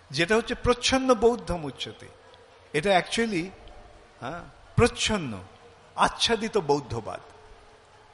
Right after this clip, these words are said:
হ্যাঁ, আচ্ছাদিত বৌদ্ধবাদ। কেন? কেন সরাসরিভাবে যদি আবার বেদকে স্থাপন করতে হয়,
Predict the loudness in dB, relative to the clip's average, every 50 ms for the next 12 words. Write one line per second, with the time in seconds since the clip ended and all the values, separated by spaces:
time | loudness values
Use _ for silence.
0 | -20 -20 -20 -20 -20 -20 -20 -20 -20 -20 -20 -20 -20 -20 _ -20 _ _ -20 -20
1 | -20 -20 -20 _ -20 -20 -20 -20 -20 -20 -20 _ _ -20 -20 -20 -20 -20 -20 -20
2 | -20 -20 -20 -20 -20 -20 -20 _ _ _ _ _ _ _ _ -6 -6 -4 -2 -2
3 | -2 -2 -2 -4 -8 -10 -12 -12 -12 -12 -14 -14 -14 -18 -18 -18 -16 -16 -18 -18
4 | -20 -20 _ _ _ _ _ _ _ -20 -20 -20 -20 -20 -20 -20 -20 -20 -20 -20
5 | -20 -20 -20 -20 -4 0 2 2 2 2 0 -2 -2 -4 -8 -14 -20 -20 -20 -20
6 | -14 -4 0 0 0 2 2 0 0 0 -2 -4 -10 -14 -20 -20 -20 -20 -20 -20
7 | -18 -8 -4 0 2 2 4 4 2 2 0 -2 -2 0 0 0 0 -2 -4 -6
8 | -4 -2 -2 -2 -2 -2 -4 -4 -6 -6 -6 -8 -8 -6 -6 -6 -6 -6 -6 -8
9 | -8 -8 -8 -8 -8 -6 -6 -4 -4 -2 0 0 2 0 0 -2